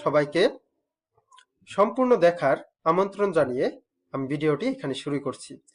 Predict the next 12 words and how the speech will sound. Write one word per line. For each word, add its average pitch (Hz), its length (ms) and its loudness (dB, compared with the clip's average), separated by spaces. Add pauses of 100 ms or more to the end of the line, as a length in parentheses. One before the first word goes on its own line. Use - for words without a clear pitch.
(160)
তাহলে 151 140 4
আজকে 170 260 2
আমাদের 214 280 0
টপিক 170 440 -2
টার্টল 147 340 0
গ্রাফিক্স 139 440 -4
পরিচিতি 208 380 -6 (560)
এবং 262 280 4
টার্টল 180 420 2
গ্রাফিক্স 151 380 -2
এর - 40 0
সাহায্যে 156 520 0